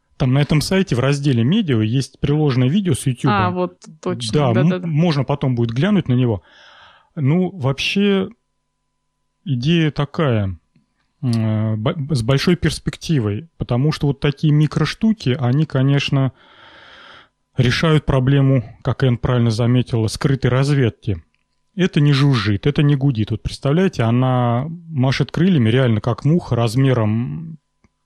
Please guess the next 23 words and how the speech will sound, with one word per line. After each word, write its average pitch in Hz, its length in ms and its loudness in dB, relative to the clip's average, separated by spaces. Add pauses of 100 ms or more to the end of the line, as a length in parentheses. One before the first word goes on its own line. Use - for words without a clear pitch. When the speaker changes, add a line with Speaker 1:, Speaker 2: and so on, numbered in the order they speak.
(360)
Speaker 1:
как 113 280 -4
два 127 200 0
коробка 131 420 0
спичек – - 600 -2 (640)
потихоньку 170 600 0
вдоль 127 280 2
стеночки 139 1120 0 (280)
добралась 127 580 0
до 123 160 0
окошка, 165 480 -2
села 131 380 0
на 120 100 0
подоконник, 135 720 0
её 123 140 2
толком-то 131 480 0
и 123 60 2
не 127 160 2
видно, 147 400 2 (400)
и 254 100 2
сидит 180 340 0
себе, 151 520 0 (100)
видеокамерой 135 800 2
вещает. 113 600 -2